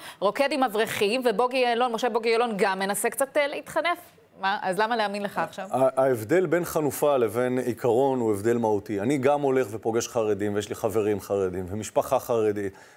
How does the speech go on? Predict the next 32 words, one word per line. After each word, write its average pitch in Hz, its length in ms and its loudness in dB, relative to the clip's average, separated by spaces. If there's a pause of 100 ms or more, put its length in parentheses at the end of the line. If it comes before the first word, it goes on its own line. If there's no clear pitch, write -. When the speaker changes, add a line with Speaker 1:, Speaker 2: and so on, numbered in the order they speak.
Speaker 2:
ואני 131 180 2
שמח 160 460 2
ל-, 143 220 4
להגיע 147 260 2
לטיש 156 380 0
חרדי, 127 560 2 (320)
ואני 165 240 2
אוהב 190 300 4
את 185 100 0
החברה 156 300 2
החרדית, 135 400 0
ויש 180 160 2
לי 190 60 4
אחריות 196 400 2
לחברה 147 340 2
החרדית. 135 460 2 (240)
זה 123 140 2
לא 208 140 4
קשור 208 340 4
לעקרונות 180 720 2
שלנו 151 320 2
בנושאי 147 340 2
דת 147 200 2
ומדינה, 131 540 2 (340)
ולכך 143 420 2
שאנחנו 151 360 2
לא 160 120 4
מוכנים 160 400 0
לקבל 143 380 2
את 135 100 0
זה 127 140 2
שעכשיו 143 500 2